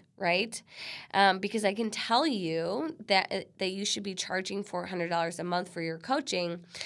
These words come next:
Like, I had told my client that, you know, what she should be charging for her coaching, and she immediately told me, "I can't do that. That doesn't feel right. I can't do that."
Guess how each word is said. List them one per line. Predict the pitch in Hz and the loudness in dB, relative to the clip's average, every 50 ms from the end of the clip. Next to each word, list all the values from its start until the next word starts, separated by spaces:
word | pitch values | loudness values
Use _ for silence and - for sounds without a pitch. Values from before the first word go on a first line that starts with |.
| - - - | -8 -8 -4
Like, | - 185 190 | -4 2 6
I | 185 185 | 8 10
had | 208 220 214 | 10 8 6
told | 208 214 220 262 320 370 349 277 | 2 -2 2 4 4 6 4 4
my | 233 202 170 170 | 4 4 4 2
client | 170 - - 175 170 170 170 170 170 - - _ - - | 2 0 0 0 2 2 0 -2 -2 -6 -10 _ 0 4
that, | 185 175 175 - 175 | 6 6 6 4 2
you | 185 185 175 | -2 -2 0
know, | 170 165 | 0 0
what | 170 170 170 | 0 -2 -4
she | - - 190 | -4 -4 -4
should | - - 180 | -4 -4 -4
be | 190 196 180 180 - _ | -4 -4 -6 -6 -10 _
charging | - 196 175 170 180 180 180 | -2 -2 -2 0 -2 -6 -4
for | - 185 185 | -4 -6 -4
her | 190 180 175 | -4 -4 -4
coaching, | 175 - 170 165 165 - 202 208 | -2 -4 -4 -4 -4 -6 -4 -4
and | 202 165 165 185 - - - - - - - | -4 -4 -6 -8 -10 -12 -12 -12 -12 -12 -8
she | - - - 226 | -6 -2 2 2
immediately | 214 214 214 208 202 202 196 196 185 | 4 4 4 2 2 2 0 0 -2
told | 185 185 196 190 190 | -2 -2 -2 0 2
me, | 185 | 2
"I | 175 180 | 2 2
can't | 175 - - 185 165 | 0 -2 -6 -6 -4
do | 175 175 190 | -4 -6 -6
that. | 180 170 151 - - - _ _ _ _ _ _ _ _ _ _ _ _ _ _ _ _ | -6 -6 -6 -8 -10 -14 _ _ _ _ _ _ _ _ _ _ _ _ _ _ _ _
That | - 190 196 | 0 0 2
doesn't | 202 220 214 214 190 175 | 2 0 0 0 -4 -4
feel | 180 - 208 220 214 | -4 -4 -4 -2 -2
right. | 202 180 165 165 - - - _ | -2 -2 -4 -4 -8 -12 -10 _
I | 202 | -8
can't | - - 254 208 202 | -2 0 0 0 0
do | 202 - 254 277 285 | 0 2 2 2 4
that." | 233 202 156 98 - | 4 2 2 2 -2